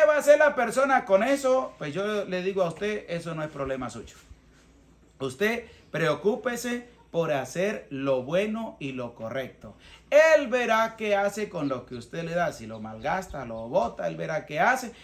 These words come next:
y él tendrá que darle cuentas. ¿A quién? A Dios. Pero nosotros no damos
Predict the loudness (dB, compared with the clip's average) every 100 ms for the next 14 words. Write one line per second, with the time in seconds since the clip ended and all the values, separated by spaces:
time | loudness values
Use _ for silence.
0 | -2 0 0 -2 -2 -2 -2 0 0 0
1 | -2 0 0 -2 -4 -4 -2 0 0 -6
2 | _ _ -20 -20 -20 -6 -2 -2 -2 -8
3 | -18 0 2 4 2 0 -4 -4 -2 2
4 | 4 2 0 -8